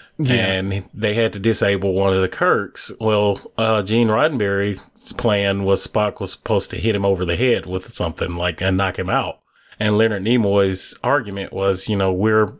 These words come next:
Speaker 2: more of a logical, peaceful species, and that just using a blunt instrument and a blunt violent act is just not, doesn't work with Vulcan. So he came up with a nerve pinch 'cause it seemed more fitting for a Vulcan.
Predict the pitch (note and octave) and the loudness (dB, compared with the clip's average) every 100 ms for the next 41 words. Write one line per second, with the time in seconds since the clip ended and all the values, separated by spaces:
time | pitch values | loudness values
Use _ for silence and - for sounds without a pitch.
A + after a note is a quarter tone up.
0 | _ A2+ G#2+ G#2 G2 F#2 G2 G#2 A2 - | _ 0 2 2 2 0 0 -2 -4 -4
1 | G#2 G2 F#2+ - B2+ A2+ - - F#2+ F#2+ | -2 0 -2 -2 0 0 0 -2 0 2
2 | F#2 F#2 - _ _ _ - - F3 F3 | 2 -2 -6 _ _ _ -6 -2 -2 -2
3 | A2+ F#2+ F#2 F#2+ F#2 - G#2+ G2+ F#2+ A2+ | -2 0 0 0 -2 -2 0 0 2 0
4 | G#2 - G#2+ A#2 A#2+ A#2+ A2 F#2 F2+ A2+ | 0 -4 -4 0 2 2 2 0 0 0
5 | B2 - A#2+ B2+ - F#2+ G2 G#2 G2+ F#2+ | 0 -2 -4 -4 -4 -4 -4 -2 -2 -2
6 | F#2 A2+ G#2+ - - _ F#2+ G#2+ G#2 A2+ | 0 0 0 -4 -16 _ -12 -4 -2 0
7 | G2 G2+ A#2+ F#2+ - G#2 G2 G2+ - G2+ | 0 0 0 -2 -4 -8 -2 -2 0 -2
8 | G#2+ G2+ - - A2+ G#2+ G2+ G2+ G2+ F#2+ | -2 -4 -8 -8 -2 -2 2 2 0 -2
9 | - G#2+ A#2 F2+ E2+ - F#2+ F2+ A#2 - | -2 0 0 -2 -8 -2 0 2 0 0
10 | G2+ F#2+ F#2+ G#2+ G2 G2 F#2 F#2 A#2+ G2+ | 0 0 -2 -2 0 2 2 2 0 0
11 | - E2+ - - F#2 F2 - G2 F2+ F2+ | -6 -10 -10 -6 -6 -6 -4 -4 -2 -2
12 | F2 - G2 E2+ E2 F2 E2 D#2+ F2 F#2 | -4 -2 -2 -4 -4 -4 -2 -4 -6 -8